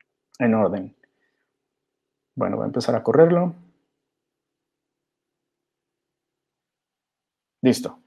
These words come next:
Bueno, ahora voy a, eh, ya, ya que ahorita les expliqué cómo lo, lo básico, cómo es el, el flujo de trabajo básico, me voy a ir un poco más rápido, porque voy a repetir solamente lo mismo con las otras tareas.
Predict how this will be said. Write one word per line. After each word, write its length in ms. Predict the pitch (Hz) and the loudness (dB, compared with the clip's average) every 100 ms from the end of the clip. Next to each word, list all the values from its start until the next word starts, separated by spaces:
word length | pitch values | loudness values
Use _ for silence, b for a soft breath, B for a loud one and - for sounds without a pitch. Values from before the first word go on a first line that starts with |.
| - | -2
Bueno, 280 | 120 92 - b b - | -2 -2 -12 b b 4
ahora 280 | 120 120 117 | 6 8 8
voy 180 | 147 | 8
a, 200 | 175 170 170 | 8 8 6
eh, 260 | 135 131 | 4 6
ya, 160 | 123 160 | 6 6
ya 220 | 151 165 | 8 6
que 380 | 165 170 160 143 | 6 6 8 6
ahorita 300 | 131 127 135 | 4 4 4
les 140 | 143 135 | 4 2
expliqué 360 | - 113 123 | -4 -2 -2
cómo 280 | 123 139 131 | 0 2 2
lo, 220 | 113 117 | 2 0
lo 180 | 117 110 | -2 0
básico, 580 | 120 143 170 160 185 180 | 2 2 0 2 2 2
cómo 220 | 143 135 | 2 0
es 100 | 123 | 2
el, 160 | 123 120 | 0 0
el 100 | 117 | 0
flujo 300 | - 143 160 | 2 4 4
de 80 | - | 4
trabajo 320 | 214 - 127 | 2 2 4
básico, 340 | 120 143 139 | 4 2 0
me 100 | 135 | 0
voy 160 | 117 120 | 2 2
a 20 | |
ir 80 | 123 | 2
un 100 | 123 | 0
poco 220 | 131 127 | -2 0
más 160 | 120 - | 0 0
rápido, 420 | 117 285 208 240 _ b b _ | 0 0 -2 -4 _ b b _
porque 240 | - 123 131 | 4 6 8
voy 140 | 139 | 10
a 60 | 139 | 10
repetir 420 | 131 113 127 117 | 8 6 2 0
solamente 440 | 131 123 117 117 | 2 2 0 2
lo 100 | 120 | 2
mismo 320 | 110 113 117 120 | 2 0 -2 -2
con 120 | 107 | -6
las 120 | 92 | -8
otras 240 | 90 - | -12 -14
tareas. 420 | - 71 - - | -10 -10 -12 -20